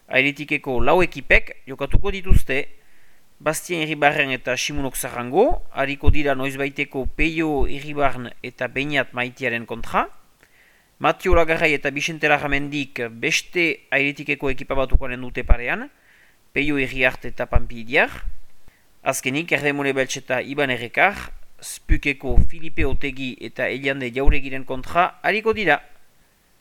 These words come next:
Bestalde, kultur ekitaldi bat aipagai, Lekornen iraganen dena, ekain astapen untan. Mendi ondoan elkarteak, Maritzuri konpainiak sortu zuen dantzaz ere erakusketa, ginaraziko du,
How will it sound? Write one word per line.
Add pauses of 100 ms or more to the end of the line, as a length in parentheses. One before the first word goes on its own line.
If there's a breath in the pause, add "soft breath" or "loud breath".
(100)
Bestalde,
kultur
ekitaldi
bat
aipagai, (640 soft breath)
Lekornen
iraganen
dena,
ekain
astapen
untan. (640 soft breath)
Mendi
ondoan
elkarteak, (260)
Maritzuri
konpainiak
sortu
zuen (180)
dantzaz
ere (100)
erakusketa, (260)
ginaraziko
du,